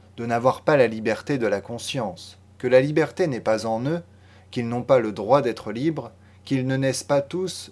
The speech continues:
libres et égaux, et que pourtant, il est impossible d'avoir du bonheur sans la liberté. Le jour où ils auront cette conscience, ils seront prêts à tout pour acquérir la liberté. C'est pourquoi les anarchistes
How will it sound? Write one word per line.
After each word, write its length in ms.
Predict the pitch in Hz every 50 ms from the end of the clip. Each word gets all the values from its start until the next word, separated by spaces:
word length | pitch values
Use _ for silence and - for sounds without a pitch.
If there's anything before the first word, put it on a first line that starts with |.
| - -
libres 600 | - 107 110 120 151 165 135 120 107 113 107 101
et 80 | 110 107
égaux, 340 | 104 98 90 98 95 85 - - - _ - _ - _ _ _ - -
et 120 | - 113 113
que 100 | - 143
pourtant, 560 | 131 - 151 139 - - - 196 220 208 - - _ - _ - _ - - -
il 100 | 120 120
est 180 | 123 120 - 156
impossible 680 | 156 151 165 170 156 - - - 202 165 120 120 113
d'avoir 320 | 101 113 110 127 104 104
du 120 | 104 110 104
bonheur 540 | 98 110 113 120 139 156 165 160 139 - -
sans 200 | - - 131 127
la 120 | 123 117
liberté. 600 | 113 117 107 107 104 98 - - - - - - - - - _ _ _ _ _ _ _ _ _ _ _ - - - -
Le 140 | 117 120 123
jour 320 | 113 - 202 208 175 135
où 80 | 127 123
ils 160 | 113 107 107
auront 220 | 123 123 139 135
cette 240 | - - 107 95 -
conscience, 760 | - 113 107 98 - - - 156 156 160 151 139 - - - - _ - _ -
ils 100 | 127 127
seront 360 | - - - 151 135 151 151
prêts 240 | 139 - - 165 143
à 100 | 117 110
tout 320 | - - - 151 135 107 - _ - _ _ - _ -
pour 180 | - 120 107 117
acquérir 540 | 120 120 - 139 127 120 123 120 107 95 92
la 80 | 95
liberté. 640 | 92 90 95 92 - - - - - 98 90 - - _ - - - - - - - - - - - - - -
C'est 180 | - - - -
pourquoi 380 | - 131 120 - - 170 165
les 180 | 147 127 110 110
anarchistes 800 | 107 104 101 101 - - - - 165 156 - - - - -